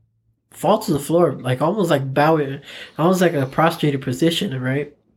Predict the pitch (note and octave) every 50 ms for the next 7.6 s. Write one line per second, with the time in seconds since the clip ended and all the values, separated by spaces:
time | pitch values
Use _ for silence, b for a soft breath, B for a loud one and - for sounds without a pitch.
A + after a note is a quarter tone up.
0 | _ _ _ _ _ _ - B B B B B B B B B B C#3+ D3 D3+
1 | D#3 D3+ D3+ C#3+ C#3 C#3 C#3 C3+ - - D#3 D3 C#3+ C#3 C#3+ C#3 D3 E3 E3+ E3+
2 | - - - - F#3+ A3+ C4+ - - A3 E3 C#3 C3+ C3+ C3+ - - b b b
3 | b b b b b - D3 C#3+ C#3+ C3+ - D#3 C#3 C#3 C#3 D3+ E3 E3+ E3+ E3+
4 | - D3 C#3 C3+ - - - D3 D3+ F3 F3+ F#3 F3+ F3 D#3 C#3 A2 - _ -
5 | - D3 D3 C#3+ C#3 C#3 - - D3 D#3 F3+ G3+ G#3 G#3 F#3+ F3 F3 - _ -
6 | - F#3 F#3+ G3 G3 F#3+ F#3+ F#3+ - - G3 G3 G3+ G3+ G3 - F3+ - G3+ G3+
7 | G#3 G3+ D#3 C#3 C3+ C3+ C3 C3 - C#3 C3 C3